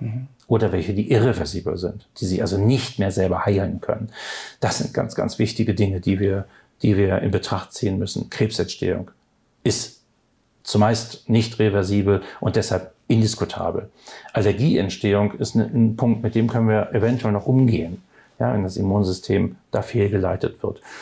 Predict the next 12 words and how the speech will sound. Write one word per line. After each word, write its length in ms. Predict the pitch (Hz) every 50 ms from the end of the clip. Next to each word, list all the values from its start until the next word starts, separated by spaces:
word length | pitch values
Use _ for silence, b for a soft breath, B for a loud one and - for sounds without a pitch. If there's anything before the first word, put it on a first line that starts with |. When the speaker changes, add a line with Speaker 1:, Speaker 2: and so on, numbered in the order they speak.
| B B B B B -
Speaker 2:
Ähm, 1120 | 143 117 110 107 104 104 104 101 104 101 101 - - - - - - - - - - - 104
Veränderung 420 | - - 117 120 120 120 110 107 -
von 160 | - 107 98
Leberwerten 640 | 101 120 123 131 117 98 107 101 98 98 - - 92
ist 100 | 87 -
sicherlich 380 | - 143 131 131 113 104 101 113
immer 140 | 107 104
schon 420 | 98 - 104 98 98 98 95 90 -
ein 20 |
wichti-, 640 | - - - - - - - - 107 104 - - 98
wichtiger 380 | 101 107 - - - 92 98 92
Punkt. 340 | - 120 104 92 90 -